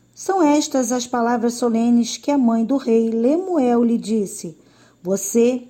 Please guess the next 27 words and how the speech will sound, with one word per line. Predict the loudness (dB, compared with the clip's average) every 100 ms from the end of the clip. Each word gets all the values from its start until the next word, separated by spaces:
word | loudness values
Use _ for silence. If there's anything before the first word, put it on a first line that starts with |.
| _ _ 0
é | 2
o |
meu | 4 4 2
filho | 2 2 2
querido, | 0 0 0 0 -2 -8 -12 _ _ _ _ _ -4
a | 0
resposta | 2 0 -2 -2 -2 -2
das | -2 0
minhas | 2 4 4 2
orações. | -2 -2 -4 -4 -2 -4 -10 -20 _ _ _ _ -8
O |
que | 0 4
lhe | 4
direi? | 4 2 2 0 -6 -16 _ _ _ _ _ -2
Não | 0 2
gaste | 0 -2 -6
toda | -2 0 0 0
a | -2
sua | -2 -2
energia, | -2 -4 -6 -2 0 0
nem | 0 -4
todo | -2 0 0 -4
o |
seu | -4 -4 -4
dinheiro | -6 -2 -2 -2
com | -4 -4
mulheres, | -4 -4 0 0 -2 -8 -14